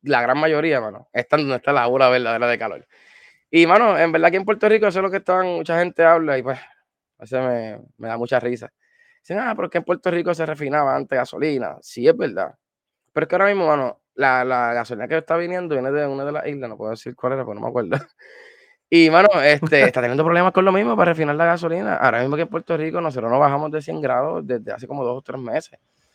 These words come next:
Y literalmente se puede refinar, no es que no se pueda refinar, pero lo que pasa es que va a ser menos seguro y va a ser literalmente lo que vas a refinar es bien pocas cantidades.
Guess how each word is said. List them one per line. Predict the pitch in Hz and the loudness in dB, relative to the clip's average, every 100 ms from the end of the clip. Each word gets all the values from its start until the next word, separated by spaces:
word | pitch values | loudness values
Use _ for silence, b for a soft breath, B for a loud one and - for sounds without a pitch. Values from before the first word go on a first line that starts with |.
| _ | _
Y | 139 | -4
literalmente | 139 120 117 127 120 151 - | -4 -4 -6 -6 -4 -4 -4
se | - - 123 | -14 -10 -8
puede | - 131 | -2 0
refinar, | 196 220 170 185 | 0 0 -2 -2
no | 151 120 | -4 -6
es | 123 | -2
que | 165 | 0
no | 165 | 0
se | 165 | 0
pueda | 170 | 0
refinar, | 175 160 143 160 | 0 -2 -2 -2
pero | 139 120 | -2 -6
lo | 110 | -6
que | |
pasa | 110 127 | -10 -12
es | 151 | -4
que | 139 | -2
va | |
a | 131 | 0
ser | 165 - _ _ _ _ _ _ | -2 -6 _ _ _ _ _ _
menos | 160 165 208 233 | -2 2 2 2
seguro | 233 175 151 151 139 | -2 0 2 2 2
y | 143 | 0
va | 131 | -2
a | |
ser | 131 160 | -2 -2
literalmente | 156 156 170 175 - 151 | 0 -2 -2 -6 -2 -2
lo | 135 | -2
que | 117 | -6
vas | 123 | -8
a | |
refinar | 139 147 156 | -8 -8 -10
es | 147 | -6
bien | 139 143 | -6 -6
pocas | 131 131 | -8 -8
cantidades. | 127 123 120 98 76 | -8 -8 -8 -10 -12